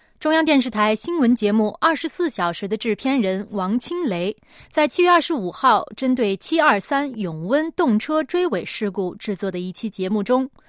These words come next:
请求中国放慢脚步，不要把人们的灵魂落在后面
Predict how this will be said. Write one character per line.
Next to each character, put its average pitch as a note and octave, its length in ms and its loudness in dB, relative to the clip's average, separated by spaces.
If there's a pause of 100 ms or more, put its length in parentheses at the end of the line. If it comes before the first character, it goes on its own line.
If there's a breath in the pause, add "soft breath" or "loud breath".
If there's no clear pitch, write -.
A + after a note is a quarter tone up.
(340 soft breath)
请 A3+ 180 4
求 A#3+ 160 4
中 C4+ 160 4
国 A3 180 4
放 D#4 240 2
慢 C#4+ 280 4
脚 F3+ 280 -4
步， G3+ 280 0 (300 soft breath)
不 A3+ 120 2
要 B3 160 8
把 F3+ 220 4
人 F3 160 -2
们 A3+ 200 2
的 G#3+ 80 0
灵 F#3 300 -2
魂 F3+ 380 -4
落 G3 100 -2
在 F#3 160 -2
后 G#3+ 180 -6
面 F3+ 380 -6